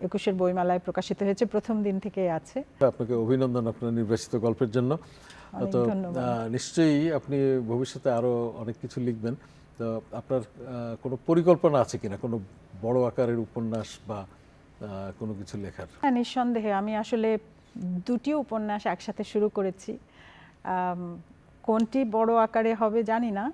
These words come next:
Speaker 1: অনেক সময় আপনি একজন লেখক হিসেবে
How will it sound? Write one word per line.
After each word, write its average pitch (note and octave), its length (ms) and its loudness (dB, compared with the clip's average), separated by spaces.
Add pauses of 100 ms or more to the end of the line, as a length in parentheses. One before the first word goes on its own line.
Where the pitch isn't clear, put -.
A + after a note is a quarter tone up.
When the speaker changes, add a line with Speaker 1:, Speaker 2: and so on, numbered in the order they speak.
Speaker 1:
অনেক G3+ 260 -4
সময় G#3+ 260 -2 (680)
আপনি G3 360 -4
একজন F#3 320 -2
লেখক F#3+ 460 -4
হিসেবে F#3+ 360 -4